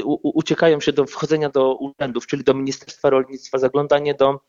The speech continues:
y, biurek, do szaf, y, bo tak wyglądała ostatnia interwencja poselska pana Budy i pana Błaszczaka, ministra, byłego ministra obrony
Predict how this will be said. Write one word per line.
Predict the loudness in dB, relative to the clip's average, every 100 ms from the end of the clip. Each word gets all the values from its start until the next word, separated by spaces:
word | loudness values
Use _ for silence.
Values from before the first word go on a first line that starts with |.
| _ -20 -20 -20 -20 -20 _ -2
y, | 0 0
biurek, | 2 4 6 4 2
do | 2 2
szaf, | 2 2 4 2 -2
y, | 2 4 4 2 2
bo | 0
tak | 2 0
wyglądała | 0 -2 2 4 4
ostatnia | 2 0 0 -2 0 0
interwencja | -2 -4 -4 -2 -2 -2
poselska | -2 0 -2 -2 -6
pana | -4 -4 -4
Budy | -6 -6 0
i | 0
pana | 0 -4
Błaszczaka, | -4 -2 -2 0 -2
ministra, | -2 -8 -16 -4 -2 -2 _ -8
byłego | -2 0 0
ministra | -4 -12 -4 0
obrony | 2 0 -2 -4